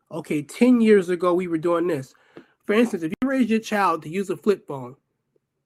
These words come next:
and we have phones where you can text message somebody from here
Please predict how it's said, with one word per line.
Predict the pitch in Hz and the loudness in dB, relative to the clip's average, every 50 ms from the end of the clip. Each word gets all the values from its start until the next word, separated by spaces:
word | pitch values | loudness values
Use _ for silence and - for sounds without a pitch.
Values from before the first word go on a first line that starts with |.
| _ _ _ - | _ _ _ -10
and | 165 156 156 151 147 | -6 -4 -4 -4 -4
we | 175 190 | -4 -2
have | 180 196 190 180 - | 0 0 0 -2 -2
phones | - - 202 196 185 165 147 143 143 147 _ _ _ _ _ _ _ _ _ _ _ _ _ _ _ _ _ _ _ _ _ _ _ _ _ _ _ _ _ _ _ _ _ _ | -2 0 0 0 0 0 -4 -6 -10 -12 _ _ _ _ _ _ _ _ _ _ _ _ _ _ _ _ _ _ _ _ _ _ _ _ _ _ _ _ _ _ _ _ _ _
where | - 156 156 | -8 -6 -4
you | 175 208 | -4 -4
can | 220 - 180 160 151 151 | -2 -2 -2 -4 -4 -8
text | - - - 220 214 - - - | -10 -6 -6 -6 -6 -6 -6 -6
message | 214 - - 185 156 | -6 -6 -8 -12 -12
somebody | - 185 180 180 180 175 | -10 -8 -8 -8 -8 -8
from | 165 165 156 156 | -10 -10 -12 -12
here | 151 - 214 220 226 240 247 233 | -8 -4 -2 0 0 0 -2 -4